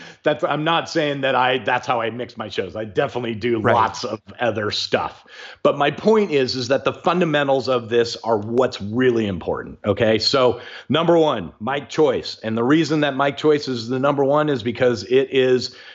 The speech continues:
Speaker 1: your first conversion, you know, from, uh, acoustic to electric transduction. That is the first thing that happens. You know,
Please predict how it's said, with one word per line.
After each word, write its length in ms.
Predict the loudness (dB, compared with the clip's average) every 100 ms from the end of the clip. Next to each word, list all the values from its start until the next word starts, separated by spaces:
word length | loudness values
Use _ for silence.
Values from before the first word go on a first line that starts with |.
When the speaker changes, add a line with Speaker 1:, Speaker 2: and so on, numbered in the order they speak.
| _
Speaker 1:
your 280 | 2 4 2
first 540 | 2 2 2 0 -2
conversion, 960 | 0 2 4 4 4 2 0 -2 -4 -8 -20 -10
you 100 | -4
know, 240 | 0 2 0
from, 500 | 0 2 2 0 -2
uh, 300 | 0 0 0
acoustic 400 | 0 0 0 0
to 160 | 2 4
electric 680 | 4 2 0 -2 -4 -12
transduction. 1000 | -2 0 0 0 2 2 0 -4 -2 -4 -8 _ -20 -20 -2
That 220 | 0 2
is 160 | 0 0
the 100 | -2
first 640 | -2 0 0 0 -4 -8
thing 300 | 0 2 2
that 120 | 0
happens. 400 | 0 0 -2 -6
You 80 | -6
know, 140 | -8